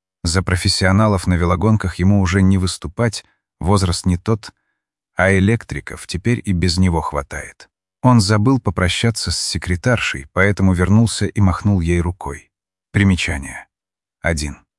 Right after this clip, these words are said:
Тур де Сюис, Тур де Франс, велогонки во Франции проходят ежегодно четыре тысячи пятьсот километров.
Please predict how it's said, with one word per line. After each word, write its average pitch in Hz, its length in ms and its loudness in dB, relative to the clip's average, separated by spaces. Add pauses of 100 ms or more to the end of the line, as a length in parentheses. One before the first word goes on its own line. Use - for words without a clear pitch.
(540)
Тур 143 220 0
де 104 140 0
Сюис, - 580 -4
Тур 117 220 0
де 107 100 2
Франс, 87 720 -4
велогонки 82 840 -2
во 85 160 -2
Франции 95 480 -2
проходят 87 560 -2
ежегодно 87 560 0
четыре 107 440 -2
тысячи - 460 -6
пятьсот 80 420 -8
километров. 71 680 -10